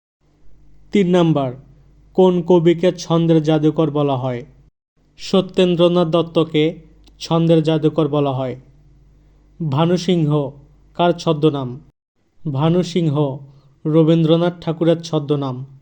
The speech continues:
পাঁচ নাম্বার, শুদ্ধ বানান লিখুন। সমীচীন, দন্ত স, ময় দীর্ঘ ইকার, চয় দীর্ঘ ইকার,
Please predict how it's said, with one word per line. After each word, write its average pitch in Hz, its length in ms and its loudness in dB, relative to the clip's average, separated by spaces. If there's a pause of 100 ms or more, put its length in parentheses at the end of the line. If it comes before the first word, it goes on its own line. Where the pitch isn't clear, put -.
(1120)
পাঁচ 175 300 -2
নাম্বার, 147 480 0 (460)
শুদ্ধ 170 360 0
বানান 175 440 2
লিখুন। 147 560 -2 (600)
সমীচীন, 165 800 0 (640)
দন্ত 160 380 2
স, 165 200 -4 (680)
ময় 160 240 2
দীর্ঘ 151 280 -2
ইকার, 165 440 2 (640)
চয় 165 240 0
দীর্ঘ 151 300 -2
ইকার, 165 360 2